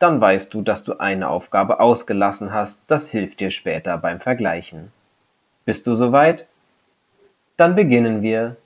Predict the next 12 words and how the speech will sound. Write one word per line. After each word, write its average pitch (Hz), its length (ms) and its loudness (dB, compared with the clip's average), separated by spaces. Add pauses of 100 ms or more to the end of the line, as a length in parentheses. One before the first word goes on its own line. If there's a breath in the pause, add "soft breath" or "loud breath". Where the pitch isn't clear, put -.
(140)
mit 120 180 0
der 151 160 2
ersten 101 720 -4 (460)
von 147 220 0
zehn 113 380 -2
Aufgaben. 87 760 -6 (920)
Vier 120 600 2 (580)
mal 123 360 2
vier. 101 540 -4 (1040)
Schreibe 87 480 -6
dein 92 200 -6
Ergebnis 107 720 -6